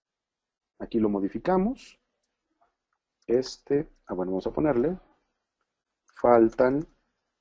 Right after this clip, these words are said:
cinco días para tu cumple. Ujú.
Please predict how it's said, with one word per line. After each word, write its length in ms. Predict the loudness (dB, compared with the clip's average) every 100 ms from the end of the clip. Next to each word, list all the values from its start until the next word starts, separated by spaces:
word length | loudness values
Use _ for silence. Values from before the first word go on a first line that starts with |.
| _ -18
cinco 800 | -6 0 0 0 0 2 2 -4 _ _ _ _ _
días 580 | -4 2 6 4 2 -8 _
para 360 | 0 2 2 0 _ _ _
tu 260 | 2 2 2 _
cumple. 540 | 0 0 0 -6 -16 -18 -20 _ _ _ _ _ _
Ujú. 300 | -10 -4 -4